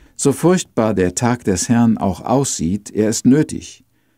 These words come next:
Er klärt einmal die Lage und schafft Gerechtigkeit. Für die Gottlosen und Sünder ist es ein Tag,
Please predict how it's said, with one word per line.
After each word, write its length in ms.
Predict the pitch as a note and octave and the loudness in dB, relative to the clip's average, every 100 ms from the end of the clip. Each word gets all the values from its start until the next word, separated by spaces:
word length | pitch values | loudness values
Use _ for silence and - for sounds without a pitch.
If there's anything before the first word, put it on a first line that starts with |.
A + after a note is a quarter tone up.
| _ _ _ _ - | _ _ _ _ -2
Er 100 | B2 | -2
klärt 320 | B2 D3 D#3+ | 2 2 2
einmal 320 | - B2+ A#2 | 4 4 4
die 140 | F#2+ F2+ | 4 2
Lage 420 | F2 G2+ A#2+ A#2+ | 2 2 2 2
und 140 | F#2 | 0
schafft 260 | - F#2 - | 0 -4 -2
Gerechtigkeit. 960 | A#2 G#2 A2+ - E2+ - B1 G#1+ - - _ _ _ - | 0 0 0 -2 -6 -6 -8 -8 -14 -20 _ _ _ -6
Für 100 | C#3+ | 0
die 80 | C3 | 2
Gottlosen 500 | D3+ D#3 D3+ C#3 C3 | 2 2 2 4 4
und 180 | G2 E2+ | 2 2
Sünder 300 | A2+ A#2 F#2+ | 4 4 2
ist 160 | F2+ | -2
es 140 | F#2 E2+ | -4 0
ein 160 | E2 | 0
Tag, 400 | F#2+ G2+ G#2 - | 0 -2 -2 -6